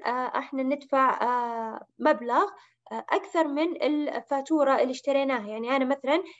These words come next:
عندي فاتورة مع شركة العلي لتصدير واستيراد الفواكه، آه، بخمسمية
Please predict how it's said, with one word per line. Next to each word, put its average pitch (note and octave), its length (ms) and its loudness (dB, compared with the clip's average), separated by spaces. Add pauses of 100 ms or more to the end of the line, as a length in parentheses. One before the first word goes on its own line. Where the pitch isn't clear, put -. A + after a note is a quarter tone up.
(140)
عندي C#4 260 2
فاتورة C#4 460 2
مع D#4+ 120 0
شركة B3 440 -4
العلي A3+ 320 0
لتصدير A3+ 500 -4
واستيراد A#3+ 580 0 (100)
الفواكه، D#4 640 2 (400)
آه، G3+ 180 -4
بخمسمية D4+ 1000 4